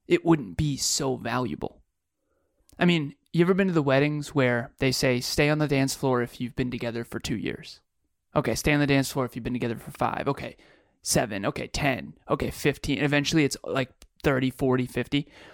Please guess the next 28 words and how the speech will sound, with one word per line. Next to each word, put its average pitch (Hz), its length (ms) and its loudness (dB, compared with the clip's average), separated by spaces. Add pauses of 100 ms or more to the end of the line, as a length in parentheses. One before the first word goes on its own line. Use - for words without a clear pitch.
(180)
And 151 140 4
there's 143 180 4
only, 151 240 6
like, 139 180 2
that 131 120 2
older 135 300 4
couple 139 560 -2
at 131 120 -6
the 135 140 0
end 135 320 0 (140)
who's 147 140 0
been 143 160 4
together 131 300 4
for - 160 -6
fifty 139 460 -2
years. 127 560 0 (340)
And 151 200 2 (100)
everyone 160 440 6
celebrates 139 520 2
them. 160 200 -2 (1000)
And 165 200 2 (120)
why? 165 520 2 (160)
Because 160 320 2
it's - 160 2
like, 139 180 -2
"Holy 143 760 4
crap, - 580 -2
that's 143 240 -2